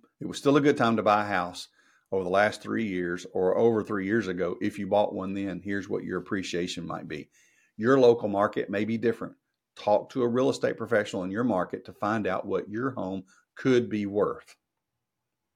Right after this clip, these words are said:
There's no doubt that the housing market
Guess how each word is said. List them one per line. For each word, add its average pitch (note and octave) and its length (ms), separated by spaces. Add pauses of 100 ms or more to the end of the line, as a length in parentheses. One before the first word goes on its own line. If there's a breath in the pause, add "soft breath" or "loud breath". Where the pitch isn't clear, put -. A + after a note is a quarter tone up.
(1900 soft breath)
There's A2+ 160
no C#3+ 160
doubt C#3+ 300
that A#2 100
the A2 80
housing A#2 340
market A2+ 460